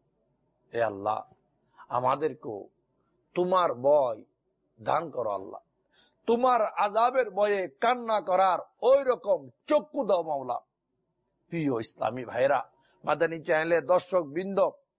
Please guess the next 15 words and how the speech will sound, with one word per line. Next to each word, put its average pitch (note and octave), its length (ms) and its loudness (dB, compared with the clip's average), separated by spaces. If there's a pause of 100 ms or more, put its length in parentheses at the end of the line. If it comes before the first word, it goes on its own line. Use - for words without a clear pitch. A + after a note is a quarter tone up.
(200)
আল্লাহ D3 280 0 (100)
তাআলা D3+ 300 2 (600)
ওই A#3 100 6 (180)
চক্ষুর A3 460 0
উপর G#3 240 2 (440)
রহমত A3 360 0 (100)
নাজিল B3 320 0 (120)
করেন। A#3+ 260 4 (440)
যেমন G3+ 260 2 (1200)
হযরত A3 240 0 (140)
আব্দুল্লাহ A3+ 500 -2
ইবনে F#3 200 -6 (100)
আব্বাস F3+ 380 0 (420)
রাদিয়াল্লাহু G3+ 640 0 (140)
তাআলা G#3+ 300 2